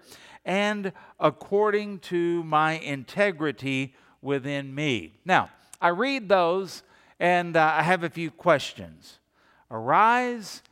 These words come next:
in your anger." Why would I, and why would David,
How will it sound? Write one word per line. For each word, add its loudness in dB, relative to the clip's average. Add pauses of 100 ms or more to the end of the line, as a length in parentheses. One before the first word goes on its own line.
(220)
in -2
your 0
anger." -4
Why 4
would 2
I, 6 (360)
and -14
why 6
would 2
David, 0